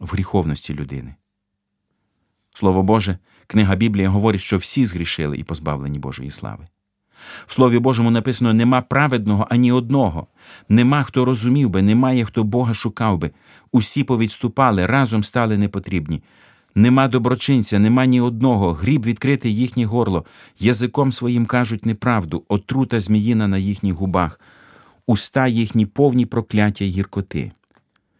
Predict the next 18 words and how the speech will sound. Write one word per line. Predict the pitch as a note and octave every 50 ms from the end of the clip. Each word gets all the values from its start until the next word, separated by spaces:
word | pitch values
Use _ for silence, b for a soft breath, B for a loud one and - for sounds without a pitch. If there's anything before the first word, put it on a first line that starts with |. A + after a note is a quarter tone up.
| _ _ _
Швидкі | - - - A2+ G#2+ A2 G#2+ - - - C#3 B2+
їхні | G#2 A#2 A2+ G#2+ - - A2 G#2
ноги, | G2+ G#2 A#2+ A#2+ A2+ F2 F2+
щоб | E2 - - G2 F2 -
кров | - - - A2+ G#2+ G2+
проливати. | - - G#2 G2 F#2+ F2+ F2+ E2 D2 C#2 - - - _ _ _ _ _ _ _ _ _ _ _ _ _ _ _
Руїна | F2+ F#2+ G2+ G#2+ G#2 F#2+ G#2 A#2 A#2+ A2+ A2 G#2+
та | G#2 - G#2+ G2+
злидні | F2+ E2+ F#2 A2+ A2+ A#2 G#2 E2+ D2+ D2+ E2 D2 D2+ - _ -
на | G2+ G2+
їхніх | F#2+ E2+ F2+ E2+ E2 - F#2 E2+ E2 E2
дорогах. | D2 F2 E2+ D#2+ D2 C#2 C#2 - - - _ _ _ _ _ _ _ _ _ _ _ _ _ _ _ _ _ _ _
А | G#2 G2+
дороги | F2+ F2+ G2 - A2 G#2+ F2+ F#2 F2+
миру | F2+ F#2 A2+ B2 A2+ F#2+ F2
вони | D#2 E2 E2 F2 F#2 G2 G2 G2 - _ _ _ _ _
не | - A2+ A2
пізнали. | G#2+ - G2 E2+ - E2+ D2+ C#2+ C2+ B1+ C2+ -